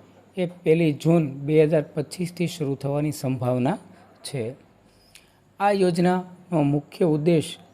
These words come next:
અને પાત્રતા માપદંડો આ પ્રમાણે છે. આપણે જાણીએ કે આનો ઉદ્દેશ માત્ર ગરીબ અને જરૂરિયાતમંદ પરિવારને આર્થિક રીતે મદદ કરવાનો છે.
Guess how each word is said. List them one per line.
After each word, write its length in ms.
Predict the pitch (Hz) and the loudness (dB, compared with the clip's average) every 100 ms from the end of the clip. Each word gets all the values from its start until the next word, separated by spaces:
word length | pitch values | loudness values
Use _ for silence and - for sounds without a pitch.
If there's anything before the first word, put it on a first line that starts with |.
| _ 135 | _ -6
અને 220 | 139 135 - _ - | -4 -4 -8 _ -2
પાત્રતા 480 | 127 - 170 175 | -2 0 -2 2
માપદંડો 680 | 139 143 147 139 131 139 226 - - - - | 2 2 0 -2 0 0 -2 -6 -20 -20 -4
આ 100 | 208 | -2
પ્રમાણે 460 | 180 143 135 123 98 | 0 0 0 -2 -4
છે. 240 | - 95 120 - _ _ _ _ _ _ _ _ - _ - | -8 -12 -14 -20 _ _ _ _ _ _ _ _ -20 _ -6
આપણે 220 | 190 185 | -2 0
જાણીએ 300 | 175 190 190 | 2 0 0
કે 100 | 190 | 0
આનો 180 | 185 156 | 2 2
ઉદ્દેશ 460 | 156 202 185 - - - | 2 0 0 -6 -12 -4
માત્ર 480 | 156 165 - 175 | 0 -2 2 2
ગરીબ 360 | 151 165 180 175 | 4 4 2 2
અને 180 | 170 156 | 0 0
જરૂરિયાતમંદ 680 | 127 139 156 170 170 165 151 | -2 0 2 2 0 -2 -2
પરિવારને 400 | 156 156 156 147 | 0 2 2 0
આર્થિક 300 | 139 151 151 | -2 -4 -10
રીતે 180 | 156 147 | -6 -4
મદદ 280 | 123 123 139 - | -2 -2 -4 0
કરવાનો 340 | 160 160 160 | 2 4 2
છે. 200 | 156 160 | -2 -6